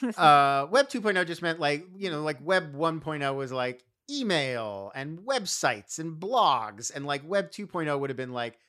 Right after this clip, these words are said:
Speaker 2: social media and Twitter and Facebook, and, like, we're now, we're going from the level of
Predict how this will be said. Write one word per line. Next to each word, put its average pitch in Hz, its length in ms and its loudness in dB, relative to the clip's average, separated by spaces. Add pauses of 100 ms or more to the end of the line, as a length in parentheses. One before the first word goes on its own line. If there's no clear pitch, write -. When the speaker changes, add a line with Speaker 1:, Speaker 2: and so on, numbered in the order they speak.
(120)
Speaker 2:
social 135 400 -8
media 151 680 -2
and 139 160 -14
Twitter 151 680 0
and 123 140 -10
Facebook, 170 640 -8
and, 127 80 -12
like, 120 120 -10
we're 123 120 -12
now, 139 300 -4 (220)
we're 139 80 -8
going 175 260 0
from 170 200 -6
the 160 80 -4
level 156 320 0
of 147 120 -4